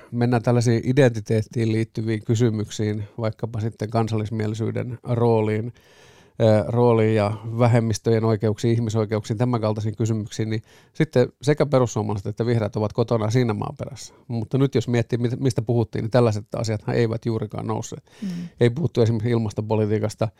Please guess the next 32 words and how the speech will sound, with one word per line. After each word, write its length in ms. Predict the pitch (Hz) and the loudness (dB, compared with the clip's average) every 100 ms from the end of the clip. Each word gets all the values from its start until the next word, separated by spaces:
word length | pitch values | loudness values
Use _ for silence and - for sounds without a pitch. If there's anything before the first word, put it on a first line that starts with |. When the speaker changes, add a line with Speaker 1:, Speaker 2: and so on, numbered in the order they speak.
| _ _ _ - | _ _ _ -2
Speaker 1:
oikeastaan 340 | 127 - 160 | 0 2 4
lainkaan, 360 | 156 123 107 107 | 6 4 2 -4
kun 100 | 104 | -2
vertaa 260 | 110 110 | -2 -2
kaksituhatta 400 | 110 104 117 107 | -4 -4 -2 0
yhdeksäntoista 460 | 117 107 110 104 110 | 0 0 -4 -4 -2
eduskuntavaaleihin, 720 | 113 107 107 113 110 110 110 | -2 -2 -6 -6 -4 -4 -2
joka 160 | 113 120 | -2 2
hyödytti 360 | 123 117 - | 2 0 -2
silloin 300 | 127 120 110 | 0 2 0
sekä 300 | 127 113 131 - | -2 0 0 0
vihreitä 340 | 110 113 107 | -4 -2 -2
että 180 | 113 - | -4 -6
perussuomalaisia, 880 | 113 110 - - 113 107 101 110 - - 120 | -4 -4 -4 -6 -6 -6 -6 -6 -6 -8 -8
eh, 60 | 123 120 | -6 -4
vähän 200 | 113 117 - 151 | -2 -2 2 0
<laughs> 140 | - | 2
eri 220 | 139 127 | 2 2
syistä, 340 | 131 139 - 120 | 4 2 2 -6
mutta 220 | 110 - | -6 -6
kuitenkin 400 | 113 117 113 117 | 0 0 0 -2
se 80 | 113 | -2
oli 120 | 113 | -2
sellainen 300 | 117 117 113 - - - | 0 0 -2 -6 -16 -20
kummallekin 460 | - 127 117 110 117 | -4 0 2 0 0
sopiva 300 | 117 117 113 | 2 2 0
keskusteluaihe. 760 | 113 110 110 - 107 104 120 101 - | -2 -2 -8 -8 -6 -4 -6 -10 -4
Nyt 160 | 143 | -4
sitä 280 | - 113 120 | -2 0 2
ei 60 | 123 | 2
ollut. 240 | 120 - | 2 0
Ja 100 | 117 | -2